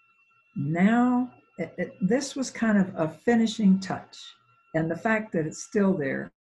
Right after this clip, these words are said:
and it's still being used says that it was successful in the things that it did. Uh, and the things that it did were an assembly hall, a billiards hall, um,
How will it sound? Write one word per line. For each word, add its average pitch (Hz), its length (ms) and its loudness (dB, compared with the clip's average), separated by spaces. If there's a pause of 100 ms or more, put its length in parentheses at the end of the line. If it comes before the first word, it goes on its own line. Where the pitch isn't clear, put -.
(140)
and 151 120 -4
it's 139 140 -10
still 170 220 0
being 151 260 -4
used 131 380 -6 (360)
says 143 320 -4
that 143 140 -2
it - 160 -4
was 127 240 -4 (300)
successful 185 920 -2
in 156 180 -2
the 156 80 -4
things 143 380 -10
that 139 160 -8
it 143 180 -8
did. - 240 -8 (800)
Uh, 135 240 -2 (120)
and 156 160 -4
the 151 60 -4
things 240 400 0
that 208 140 0
it 202 200 -2
did 147 460 -2 (540)
were 143 640 -4 (500)
an 147 220 -2
assembly 220 600 2
hall, 233 540 -4 (580)
a 151 140 -4 (200)
billiards 208 580 4
hall, 208 480 -2 (880)
um, 139 800 -4